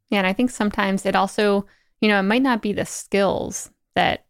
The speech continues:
you don't have when you're talking about imposter syndrome. It might be your mindset that you need to just kind of check. I was just talking to, um, one of my friends. We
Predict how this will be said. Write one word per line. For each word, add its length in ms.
you 80
don't 220
have 520
when 140
you're 80
talking 200
about 140
imposter 400
syndrome. 340
It 80
might 240
be 380
your 160
mindset 500
that 100
you 60
need 140
to 80
just 160
kind 160
of 80
check. 340
I 60
was 120
just 200
talking 340
to, 440
um, 240
one 120
of 40
my 120
friends. 360
We 200